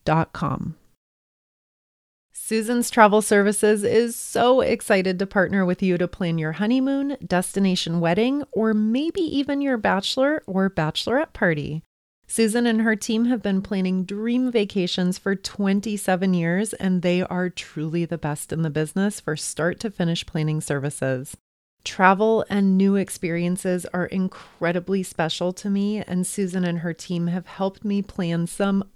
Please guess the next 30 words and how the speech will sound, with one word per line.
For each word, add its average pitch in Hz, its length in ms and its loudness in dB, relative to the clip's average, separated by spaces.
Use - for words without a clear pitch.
unforgettable 180 840 0
vacations, 151 840 -4
including 190 600 0
a 165 140 -2
bachelorette 180 680 0
party 185 360 -2
in 170 160 -2
Cabo 196 760 0
and 247 300 0
a 226 140 -2
family 220 500 0
anniversary 190 640 -2
celebration 180 760 -2
in 160 300 -4
Cancun. 156 840 -6
They 202 260 4
meticulously 208 1040 0
researched 175 640 -2
the 175 160 -2
best 220 320 -2
all-inclusive 196 640 0
options 175 420 -2
for 175 240 0
us 175 180 0
based - 360 -4
on 170 180 0
some 170 260 -4
very 247 480 0
specific 185 640 -6
priorities, 151 800 -2